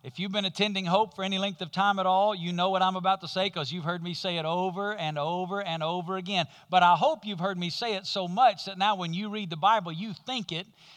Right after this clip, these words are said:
and you even hear me in your mind say, whenever you see the word "therefore,"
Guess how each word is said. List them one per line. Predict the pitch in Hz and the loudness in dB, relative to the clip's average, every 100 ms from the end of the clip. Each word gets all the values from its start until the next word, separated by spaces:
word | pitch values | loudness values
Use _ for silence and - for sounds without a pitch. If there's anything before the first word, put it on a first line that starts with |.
| - | -6
and | 160 208 | -4 -2
you | |
even | 247 180 | -2 -2
hear | 165 240 247 | 0 -2 -2
me | 240 240 | -2 0
in | 240 | 0
your | 240 240 | 0 2
mind | 233 254 220 185 185 175 | 6 6 6 4 0 0
say, | 262 277 208 139 151 190 - - - | 6 8 8 4 -2 -8 -16 -20 -14
whenever | - 190 208 277 294 | -2 4 6 6 6
you | 277 285 285 | 0 0 -2
see | - 285 | 0 0
the | 247 240 | 0 2
word | 247 233 226 214 165 147 | 4 6 4 -2 -10 2
"therefore," | 233 294 240 - 143 123 123 175 | 8 8 8 2 -4 -4 -8 -12